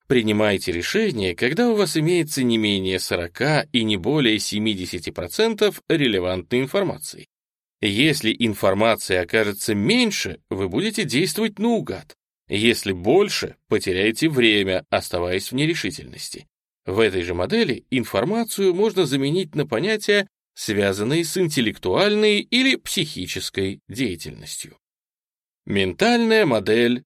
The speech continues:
номер шесть. Минимизировать сожаление. Джефф Безос разработал для себя концепцию,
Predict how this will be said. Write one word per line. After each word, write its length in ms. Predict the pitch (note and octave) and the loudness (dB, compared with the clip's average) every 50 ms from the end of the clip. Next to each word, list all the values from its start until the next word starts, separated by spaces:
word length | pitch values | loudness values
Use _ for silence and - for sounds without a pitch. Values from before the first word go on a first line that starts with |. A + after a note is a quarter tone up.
| _ _ _ | _ _ _
номер 440 | - A2+ G#2+ G2+ F#2 F2+ F#2+ A2 C#3+ | -2 0 0 2 0 0 0 -2 -2
шесть. 540 | D3+ - - - - - - - - - - _ _ _ _ _ - - | -4 -4 -6 -6 -6 -8 -12 -14 -14 -16 -20 _ _ _ _ _ -10 -4
Минимизировать 1120 | G2+ G#2 G#2+ G#2 G#2 G#2 G#2 G2+ G2+ G2 F#2 F2 F#2 F#2+ G#2 A#2+ C3 B2 B2+ B2 B2+ A2+ | -2 0 2 2 2 2 2 2 0 0 -2 -2 -4 -2 0 0 2 2 2 0 0 -2
сожаление. 960 | - - - A#2+ G#2+ G2+ A2 A2 A2 A#2 B2+ B2 G#2 F#2 E2+ D2 D2+ - - - _ _ _ _ _ _ _ _ _ _ _ _ _ _ _ _ _ _ _ - | -4 -4 -2 -2 -2 0 0 0 0 2 2 2 0 -2 -4 -8 -12 -16 -20 -20 _ _ _ _ _ _ _ _ _ _ _ _ _ _ _ _ _ _ _ -16
Джефф 400 | - F#2+ F2+ G#2 G2+ F#2 F2 F2 | -12 -6 -2 0 2 2 0 0
Безос 600 | F2 E2+ C#3+ G#3 A3 F3+ G#2 F#2 D#2+ - - - - | -2 -2 -2 0 0 -2 -4 -6 -10 -10 -10 -6 -2
разработал 760 | - B2+ A#2 A2 F#2+ G#2 F#2+ F2+ F2 D#3 G3+ G3+ F#3+ F3 D#3+ | 0 0 2 2 0 0 0 0 2 2 2 2 2 2 2
для 140 | C3 A#2+ A2+ | 2 0 0
себя 300 | - - D3 C#3+ E3+ D#3+ | 0 0 0 0 0 0
концепцию, 760 | - G#2+ G2 F#2 - - A3 A#3 A3+ - - G#3+ G#3+ G#3+ | 0 -2 -2 -2 -2 -2 -2 -2 -2 -2 -2 0 0 0